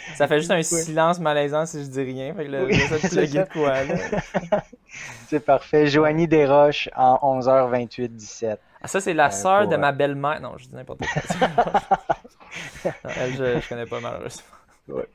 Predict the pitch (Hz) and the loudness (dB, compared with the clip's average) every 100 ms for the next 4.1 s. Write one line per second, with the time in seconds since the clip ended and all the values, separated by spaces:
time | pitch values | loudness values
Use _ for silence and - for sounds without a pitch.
0 | _ - 135 123 120 127 127 117 - 110 | _ -4 2 2 2 0 0 0 0 2
1 | 107 104 - 117 - 156 156 135 127 117 | 2 2 -4 -4 2 0 4 4 4 2
2 | 117 113 - 147 - 127 - 123 117 113 | 4 2 2 -4 -4 -6 -4 -2 -2 0
3 | 147 147 - - 151 147 117 131 180 - | -2 -2 -6 0 2 2 -2 -2 -2 -4
4 | - | -14